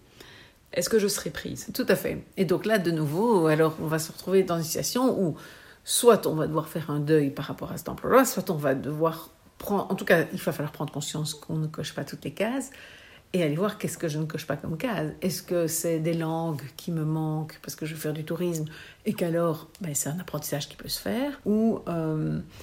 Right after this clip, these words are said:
Speaker 2: et je pense à une, à une, euh, personne que je coach et qui est dans le business, euh, lié à Internet, donc, euh,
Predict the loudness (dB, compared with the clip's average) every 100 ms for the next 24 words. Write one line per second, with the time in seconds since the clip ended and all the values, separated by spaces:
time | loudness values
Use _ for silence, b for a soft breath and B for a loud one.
0 | B B B -6 -6 -4 -4 -2 -4 -2
1 | -2 0 0 0 -2 -4 -10 -20 B B
2 | -2 2 2 2 -4 -2 0 0 -2 B
3 | B B 4 4 4 2 4 4 2 0
4 | -2 0 2 2 0 0 -2 2 0 4
5 | 4 6 6 6 4 4 6 8 10 8
6 | 6 0 2 4 2 0 0 2 2 0
7 | -2 -4 -2 0 0 0 0 -2